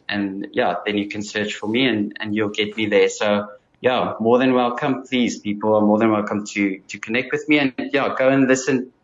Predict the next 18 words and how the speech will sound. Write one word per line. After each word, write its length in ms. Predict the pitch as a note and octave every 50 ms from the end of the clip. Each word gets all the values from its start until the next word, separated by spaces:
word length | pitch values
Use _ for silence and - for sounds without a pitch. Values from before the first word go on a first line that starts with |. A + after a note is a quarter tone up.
| _
to 120 | - - C3+
the 100 | C3 B2
music. 500 | A#2+ B2 B2 A#2+ G#2+ G2+ F#2 G2 - - _ _ _ _ _ _ -
Um, 500 | G#2+ G#2+ G#2+ G#2+ G#2+ G#2+ G#2 G#2 - - -
there's 480 | A#2 A2+ - - A2+ A2+ A#2+ A#2 A2+
at 180 | - C3 A#2+ -
the 60 | B2
moment 460 | A#2+ A#2+ B2 B2+ C3+ C3+ B2+ C3 - - - _ _
two 640 | - - - C#3+ C#3+ C#3+ C#3+ C#3+ C#3 D3 D3+ C#3+ -
songs, 680 | - - - C#3 C3 C#3 E3+ G3 A3 A3+ - - - - _ _ _ _ _ _ _ -
um, 540 | A#2 A2+ A2 A2 A2 A2 A2 G#2+ G#2 G#2 - - _ _ _
and 460 | - A#2+ A#2 A2+ A2+ A2+ A2+ - - -
the 100 | A#2+ A#2
third 440 | - - C#3 B2+ B2+ B2+ B2 A#2+
one 340 | A#2+ A#2+ A#2 A#2 A2+ A2+ A2+
is 460 | A2+ A2 G#2+ G#2 G#2 G#2 - - - -
in 220 | A2 G#2 G#2 G#2
process. 560 | - A2 G2+ F#2+ F#2 - - - - - -